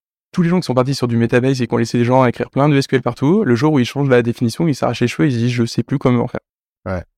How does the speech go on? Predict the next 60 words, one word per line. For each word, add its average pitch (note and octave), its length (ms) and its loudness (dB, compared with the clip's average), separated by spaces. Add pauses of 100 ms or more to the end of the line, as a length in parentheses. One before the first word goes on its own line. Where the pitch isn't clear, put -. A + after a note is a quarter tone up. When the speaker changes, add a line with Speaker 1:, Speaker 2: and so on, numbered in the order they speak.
(120)
Speaker 1:
Là A#2 140 4
où, A#2 180 -2
chez - 220 -4
nous, D#3+ 140 2
en F3 40 -2
fait, D#3 320 0
dès A#2 200 -4
le D3 80 -2
début, C#3+ 180 0
ils C#3 40 -2
disent, « A#2+ 220 -8
Ah, E3 200 2
mais A#2 120 -4
en B2 60 -6
fait, - 300 -2 (320)
je A#2+ 100 -2
veux D#3 140 0
une F3 80 0
semantic C3 420 0
layer. » C3 240 4 (320)
Genre, A#2 420 4
mais A#2+ 200 0
depuis A#2+ 320 -2
le A#2 100 2
début, D#3 300 0
je D3 80 0
le B2+ 80 4
veux. G#3 260 4 (320)
De C3 80 2
l'autre C#3 100 0
côté, D#3 160 2
ils D#3+ 40 -2
se - 40 -4
rendent - 120 2
compte D#3 140 0
que B2+ 140 0
toutes E3+ 220 -4
les F3 140 2
autres F3 100 -2
so-, D3 160 2
solutions, C#3+ 440 -2
pour B2 140 0
en B2+ 160 4
avoir C3 220 4
une, C#3+ 120 2
ça - 180 -6
coûte - 300 -8
les A2+ 240 -2
yeux C3 60 2
de C3+ 60 0
la C3 80 2
tête, C#3 300 -2 (200)
mais A#2 180 0
en, A#2+ 180 2
en, A#2 140 -2
tu - 120 0
vois, D3 200 2
en A#2 180 -2
effort C3 480 2
interne. C#3 420 -2